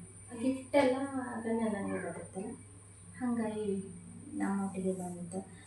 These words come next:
ಆ, ಅಣ್ಣ ಹೇಳ್ದ, "ಇರ್ಲಿ, ಅಲ್ಲೇ ಹಾಕಿದ್ದೆ, ಒಂದು ಎಲ್ಲ ತಗೊಂಡ್ರೆ ಹೋಗ್ತದೆ, ಇರ್ಲಿ" ಅಂತೇಳಿ. ಇದು ಸೇಮ್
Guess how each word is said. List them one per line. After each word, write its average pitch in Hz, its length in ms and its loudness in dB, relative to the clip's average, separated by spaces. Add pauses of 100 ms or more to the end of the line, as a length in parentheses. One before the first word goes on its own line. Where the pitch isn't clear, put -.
(300)
ಆ, 190 40 -4 (580)
ಅಣ್ಣ 185 200 2
ಹೇಳ್ದ, 180 280 -4
"ಇರ್ಲಿ, 180 480 2
ಅಲ್ಲೇ 165 220 2
ಹಾಕಿದ್ದೆ, 165 460 -2
ಒಂದು 165 180 -2
ಎಲ್ಲ 151 200 0
ತಗೊಂಡ್ರೆ 156 500 -2
ಹೋಗ್ತದೆ, - 1080 -10
ಇರ್ಲಿ" 180 220 -4
ಅಂತೇಳಿ. 175 360 -6 (440)
ಇದು 302 160 8
ಸೇಮ್ 220 320 4